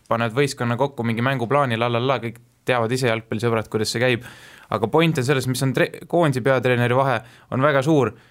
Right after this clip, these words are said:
Võtame Magnus Persson versus Karel Voolaid, no selles mõttes, et kas me tahame, kas me mängime sellist mängu, kus, äh,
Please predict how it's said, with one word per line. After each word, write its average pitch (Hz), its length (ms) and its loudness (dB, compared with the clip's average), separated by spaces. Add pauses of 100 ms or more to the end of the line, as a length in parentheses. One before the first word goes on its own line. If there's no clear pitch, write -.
(280)
Võtame 127 280 2
Magnus 143 320 2
Persson 135 480 0
versus 120 240 0
Karel 139 260 0
Voolaid, 120 460 2
no 117 80 2 (880)
selles 127 260 0
mõttes, 117 340 -2
et 110 100 -12 (360)
kas 123 140 -4
me 123 100 -4
tahame, 135 280 2 (840)
kas 117 140 -6
me 123 80 0
mängime 127 340 0
sellist 151 340 0
mängu, 127 480 0
kus, - 360 -4
äh, 113 320 0